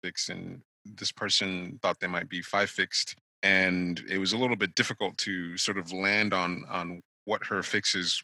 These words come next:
might be. And we started having a conversation about, like, her hobbies and how she approached, like, working on a, she was a musician, how she approached working on a piece. Like,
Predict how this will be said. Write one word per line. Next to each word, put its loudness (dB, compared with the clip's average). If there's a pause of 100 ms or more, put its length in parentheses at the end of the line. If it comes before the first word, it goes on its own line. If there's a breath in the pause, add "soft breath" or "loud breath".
(120)
might 0
be. 4
And 2 (260)
we 4
started 8
having 6
a 4
conversation 6
about, 2
like, 0 (440)
her 2
hobbies 4
and -2 (580)
how 4
she 4
approached, 0
like, -4
working 0
on 0
a, -2
she -2
was -4
a -6
musician, 0
how 0
she -6 (300)
approached -4
working -2
on -2
a -4
piece. 0
Like, -2